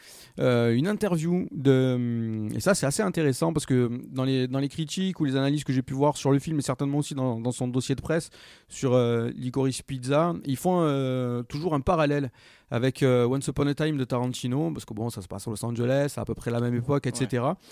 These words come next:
Speaker 1: Et j'avais vu une interview, euh, très récemment de Tarantino où il parlait, euh, de ce rapport qu'ils ont, en fait,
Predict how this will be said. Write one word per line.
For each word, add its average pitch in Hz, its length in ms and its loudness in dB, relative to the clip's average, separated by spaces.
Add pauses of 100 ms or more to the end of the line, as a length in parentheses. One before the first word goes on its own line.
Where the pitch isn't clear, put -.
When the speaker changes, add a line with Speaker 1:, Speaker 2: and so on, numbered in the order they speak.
(300)
Speaker 1:
Et 127 60 2
j'avais 147 180 6
vu 202 180 2
une 208 100 2
interview, 185 600 -2
euh, 117 360 2
très 156 160 -6
récemment 160 560 0
de 143 80 0
Tarantino 151 500 0
où 175 140 2
il 120 80 -2
parlait, 156 400 0 (400)
euh, 110 640 -2
de 107 120 -4
ce 123 140 -4
rapport 147 420 2
qu'ils 123 200 -10
ont, 143 120 -2
en 123 60 -4
fait, 139 300 -6